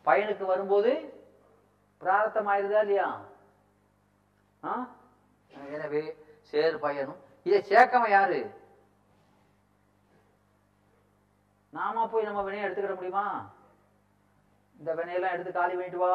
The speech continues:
அப்படின்னு நம்ம போய் எடுத்துக்கிட முடியுமா? யார் சேர்த்து வைக்கா? ஆ? ம், இறைவன் தான் இல்லையா?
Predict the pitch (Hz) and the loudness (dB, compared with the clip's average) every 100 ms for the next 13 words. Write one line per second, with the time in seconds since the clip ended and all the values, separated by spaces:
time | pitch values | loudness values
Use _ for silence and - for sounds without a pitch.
0 | 180 151 165 170 165 175 180 170 170 165 | 0 -6 -12 -10 -8 -6 -6 -6 -8 -10
1 | 170 175 151 - _ _ _ _ _ 143 | -10 -10 -12 -16 _ _ _ _ _ -2
2 | 185 180 180 180 175 165 156 98 - - | 0 0 -2 -2 -6 0 0 0 -10 -20
3 | _ _ _ _ _ _ _ _ _ _ | _ _ _ _ _ _ _ _ _ _
4 | _ _ 151 226 226 - _ - - - | _ _ -6 -6 -8 -20 _ -20 -20 -20
5 | - _ _ _ _ _ _ _ _ 156 | -20 _ _ _ _ _ _ _ _ -18
6 | 160 131 98 _ _ _ _ 127 160 185 | -14 -14 -16 _ _ _ _ -6 -2 -2
7 | 165 151 160 175 - - _ - 156 165 | -2 -4 -6 -6 -10 -20 _ -14 -6 -6